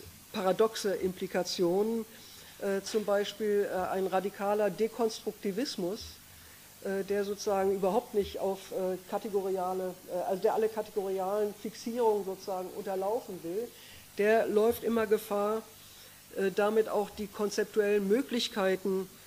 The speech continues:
von Aussagen zu, äh, zu, äh, zu unterminieren, über Geschlechterverhältnisse oder über, über Gruppenzusammenhänge.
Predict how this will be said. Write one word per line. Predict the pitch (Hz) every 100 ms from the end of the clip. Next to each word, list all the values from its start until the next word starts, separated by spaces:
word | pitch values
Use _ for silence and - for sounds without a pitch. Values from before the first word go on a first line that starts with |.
| -
von | 214 202
Aussagen | 190 247 - 196 175 175
zu, | 175 143
äh, | 180 180 180 - 180
zu, | - 208 190 190 160
äh, |
zu | 185 208
unterminieren, | 202 208 214 196 190 190 208 214 214 214 - -
über | 214 202 202 196
Geschlechterverhältnisse | 208 202 220 - 185 - 147 147 - 147 - 160 - - - - -
oder | 175 175
über, | 175 175
über | 175 185 185
Gruppenzusammenhänge. | 185 233 208 156 - - 156 156 156 147 147 151